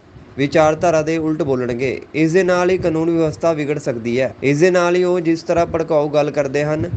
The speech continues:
ਉਹ ਨੌਜਵਾਨਾਂ ਨੂੰ ਗੁੰਮਰਾਹ ਕਰ ਰਹੇ ਨੇ। ਅਜਿਹੇ 'ਚ ਉਹਨਾਂ 'ਤੇ ਐਨ ਐਸ ਏ ਲਗਾਇਆ ਜਾਇਜ਼ ਹੈ। ਬਿਊਰੋ ਰਿਪੋਰਟ, ਤਹਿਲਕਾ ਪੰਜਾਬੀ ਟੀ ਵੀ। ਪੰਜਾਬ ਸਰਕਾਰ ਨੇ ਕਰੀਬ ਡੇਢ ਸਾਲ ਤੋਂ ਡਿਬਰੂਗੜ੍ਹ ਜੇਲ੍ਹ ਵਿੱਚ ਬੰਦ ਖਡੂਰ ਸਾਹਿਬ ਦੇ ਸੰਸਦ ਮੈਂਬਰ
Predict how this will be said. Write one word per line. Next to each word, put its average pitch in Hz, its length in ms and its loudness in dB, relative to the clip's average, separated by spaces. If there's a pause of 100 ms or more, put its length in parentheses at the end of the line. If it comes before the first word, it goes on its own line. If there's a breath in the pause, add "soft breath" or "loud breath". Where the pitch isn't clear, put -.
(140)
ਉਹ 160 160 4
ਨੌਜਵਾਨਾਂ 165 580 0
ਨੂੰ 180 120 0
ਗੁੰਮਰਾਹ 147 340 2
ਕਰ 135 200 0
ਰਹੇ 117 160 0
ਨੇ। 123 180 -4 (120)
ਅਜਿਹੇ 143 300 2
'ਚ 165 80 -2
ਉਹਨਾਂ 170 240 2
'ਤੇ 170 120 0
ਐਨ 151 220 -2
ਐਸ 156 180 -4
ਏ 170 60 0
ਲਗਾਇਆ 147 420 0
ਜਾਇਜ਼ 123 340 0
ਹੈ। 117 180 -4 (200)
ਬਿਊਰੋ 143 240 0
ਰਿਪੋਰਟ, 175 320 0
ਤਹਿਲਕਾ 139 380 0
ਪੰਜਾਬੀ 123 420 -2
ਟੀ 107 140 -4
ਵੀ। 120 200 -4 (460)
ਪੰਜਾਬ 139 300 2
ਸਰਕਾਰ 156 400 -2
ਨੇ 156 160 -2
ਕਰੀਬ 151 240 -2
ਡੇਢ 143 200 -2
ਸਾਲ 147 220 -2
ਤੋਂ 151 140 -2
ਡਿਬਰੂਗੜ੍ਹ 143 460 -2
ਜੇਲ੍ਹ 123 280 0
ਵਿੱਚ 123 220 0
ਬੰਦ 127 340 -2
ਖਡੂਰ 131 260 -2
ਸਾਹਿਬ 127 320 -2
ਦੇ 135 100 -2
ਸੰਸਦ 127 420 -4
ਮੈਂਬਰ 120 440 -2